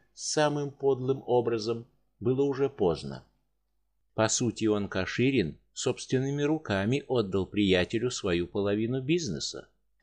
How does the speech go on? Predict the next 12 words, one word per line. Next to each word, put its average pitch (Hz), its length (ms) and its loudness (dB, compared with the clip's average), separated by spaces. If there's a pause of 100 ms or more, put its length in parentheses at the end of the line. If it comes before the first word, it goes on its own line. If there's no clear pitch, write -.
(140)
И 151 120 2
жаловаться 131 680 0
не 101 180 -2
на 104 140 -6
кого. 104 320 -6 (400)
Все 147 260 2
адвокаты, 131 600 0
к - 80 -20
которым 110 380 -2
он 117 180 -4
обращался, 98 840 0 (280)
вникнув 120 640 2